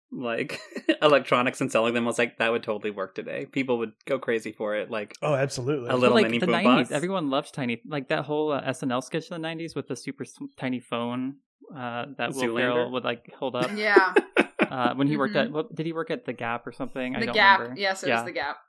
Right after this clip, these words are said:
Speaker 4: <laughs> One thing I did wanna say at the beginning of the episode,
Speaker 2: Yes.
Speaker 4: uh, the intro, 'cause we, we kinda talked about that we think it's a bop, which we talk about every single intro is a bop.
Speaker 2: Yes.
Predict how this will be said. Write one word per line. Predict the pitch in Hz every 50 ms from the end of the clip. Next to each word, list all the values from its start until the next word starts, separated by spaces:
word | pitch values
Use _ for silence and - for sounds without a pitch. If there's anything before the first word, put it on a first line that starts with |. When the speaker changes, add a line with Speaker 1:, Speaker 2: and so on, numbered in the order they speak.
| _ _ _ _ _ _ - 240 208 277 165 -
Speaker 4:
<laughs> | 233 214
One | 254 285 370
thing | 370 381 320 302
I | 277 240
did | 214 262 233
wanna | 269 277 262 262
say | - - 220 208 214 220 226 233 220
at | - 202 - -
the | 208
beginning | 185 226 190 - 185 190 214 226 240
of | 240 233 208
the | 240 220 220
episode, | 233 226 233 233 - 233 226 226 226 226 220 -
Speaker 2:
Yes. | 160 147 135 202 190 175 160 151
Speaker 4:
uh, | 147 - - _ _ _ - 196
the | 202 - - 247
intro, | 285 302 - - 240 214 196 180
'cause | 208 202 202
we, | 226 208 - - _ _ _ _ _ -
we | 240 247
kinda | - 240 294 302 320 320
talked | - 302 - 247 285
about | 226 226 226 220 220
that | 214 202
we | 175 220
think | 214 220 202
it's | 220 214 -
a | 220
bop, | - 185 160 160 170 - -
which | 180 - -
we | 226
talk | 220 240 202 202 202
about | 202 190 139 165
every | 180 175 185 185
single | - 196 185 170 170 151
intro | 151 160 165 - 160 160 156 160
is | 160 160
a | 147
bop. | 147
Speaker 2:
Yes. | 160 180 185 185 165 139 - - - -